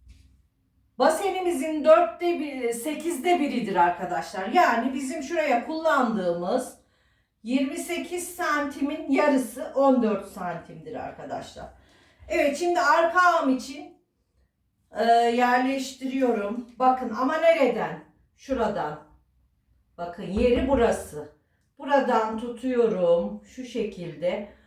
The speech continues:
On dört santim arka ağımı işaretliyorum. Bir buçuk santimde aşağıya iniyorum. Arka ağımızı buluyoruz arkadaşlar. Evet. Gördüğünüz gibi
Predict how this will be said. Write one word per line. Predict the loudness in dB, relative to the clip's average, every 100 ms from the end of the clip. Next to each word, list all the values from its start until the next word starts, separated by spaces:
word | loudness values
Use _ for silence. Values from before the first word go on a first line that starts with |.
| _ 0
On | 2 4 6
dört | 4 4 -2
santim | -6 -6 -6 -8 0
arka | 2 2 0 -2
ağımı | 0 -2 -2 -4 -6 -16 _ _ _ _
işaretliyorum. | -12 -2 2 4 4 4 2 -2 0 0 0 -6 -14 _ _ _ _ _ _
Bir | -2 2 4
buçuk | 2 -2 -8
santimde | -6 0 2 0 -2 -2 0 2
aşağıya | 2 0 2 2 6 4
iniyorum. | 4 4 6 6 4 2 0 0 -2 -4 -18 _ _ _ _ _
Arka | 0 0 0 0
ağımızı | 2 2 -2 -2 -2
buluyoruz | 0 0 -2 -4 -6
arkadaşlar. | -8 -8 -10 -12 -14 -14 -16 -16 -18 -20 _ _ _ _ _ _ _ -8
Evet. | -4 -4 -6 -14 -20 _ _ _ -10
Gördüğünüz | -4 -2 -2 -6 -6 -8 -14
gibi | -16 -10 -6 -6 -8